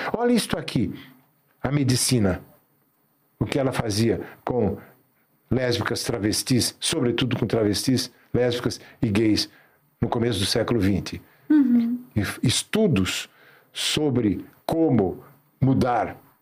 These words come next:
Speaker 1: a orientação sexual,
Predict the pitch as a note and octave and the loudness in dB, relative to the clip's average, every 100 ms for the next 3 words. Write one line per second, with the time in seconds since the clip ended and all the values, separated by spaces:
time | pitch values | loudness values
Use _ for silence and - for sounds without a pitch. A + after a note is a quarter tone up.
0 | _ _ - F#2+ F2 - - _ _ _ | _ _ -4 -2 0 -2 -6 _ _ _
1 | _ _ _ _ _ _ _ _ _ _ | _ _ _ _ _ _ _ _ _ _
2 | _ C3 C3 B2 A2 - G#2+ - F#2+ - | _ -2 0 -2 -4 -2 -2 0 -4 -2
3 | F#2 C#3 | -2 -2